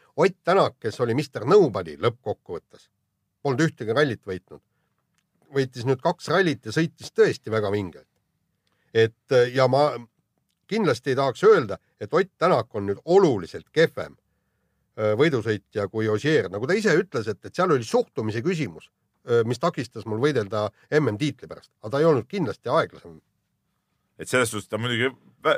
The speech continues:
Speaker 2: jälle vääris seda parima sõitja tiitlit. Et,
Speaker 1: Just.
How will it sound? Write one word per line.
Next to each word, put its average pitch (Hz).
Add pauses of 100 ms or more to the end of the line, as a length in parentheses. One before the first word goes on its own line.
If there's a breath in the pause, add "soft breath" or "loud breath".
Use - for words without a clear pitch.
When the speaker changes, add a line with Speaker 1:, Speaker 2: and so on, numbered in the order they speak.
(140)
Speaker 2:
jälle 139
vääris 151
seda 95 (720)
parima 104
sõitja 95
tiitlit. 87 (140)
Et, 71
Speaker 1:
Just. 85